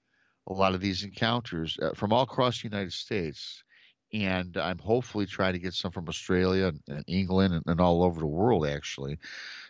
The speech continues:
So it's gonna be kind of like a, a kick back and read about, uh, what people are experiencing in, in the cryptid world.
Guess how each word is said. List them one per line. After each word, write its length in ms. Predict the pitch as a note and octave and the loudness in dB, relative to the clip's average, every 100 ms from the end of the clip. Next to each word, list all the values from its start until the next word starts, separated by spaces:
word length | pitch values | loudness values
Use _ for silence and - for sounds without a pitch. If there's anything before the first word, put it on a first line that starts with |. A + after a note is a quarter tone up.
| - | -8
So 240 | - B2+ | 4 6
it's 120 | A2+ | 6
gonna 220 | - B2+ | 4 2
be 220 | A#2 A#2+ A2 | 4 4 2
kind 380 | - B2 C3 | 0 0 2
of 140 | C3 A2+ | 0 0
like 260 | A#2 A2+ | 0 2
a, 260 | A2 G2+ F#2+ G2 _ _ _ _ _ _ | 2 0 0 -6 _ _ _ _ _ _
a 100 | - G2+ | -8 -4
kick 260 | - C#3 - | 2 2 2
back 340 | A#2 A#2 A#2+ G#2 | 2 2 0 -6
and 80 | |
read 260 | F#2 G#2+ A2+ | -8 -6 -6
about, 440 | G#2 G#2 G#2 - | 0 2 2 0
uh, 180 | G#2+ G2 | -2 -2
what 180 | F2 G2 | -2 -6
people 280 | - A#2 A2 | -6 -4 -4
are 80 | G2+ | -4
experiencing 840 | - - D3+ D#3+ B2 - F2+ F#2 - | -6 -4 0 0 -2 -2 -2 -4 -4
in, 180 | F#2 F#2 | -4 -2
in 100 | F2 | -2
the 80 | F2 | -4
cryptid 400 | - D#3+ - F#2+ | 0 0 2 0
world. 400 | E2 C#2 C#2+ - | 0 -2 -4 -6